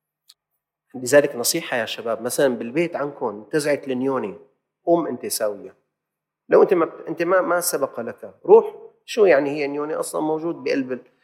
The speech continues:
الترنس، راسمين لك الخط تبعه، طبق اللي موجود.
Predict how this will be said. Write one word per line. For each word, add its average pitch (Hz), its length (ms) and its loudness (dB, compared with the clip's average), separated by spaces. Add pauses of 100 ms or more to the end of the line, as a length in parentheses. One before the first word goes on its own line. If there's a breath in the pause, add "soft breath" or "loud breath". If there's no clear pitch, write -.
(260)
الترنس، 143 640 2
راسمين 135 560 0
لك 117 200 -2
الخط 110 540 -12
تبعه، 117 360 0 (100)
طبق 156 220 -2
اللي 131 240 -4
موجود. 135 400 -12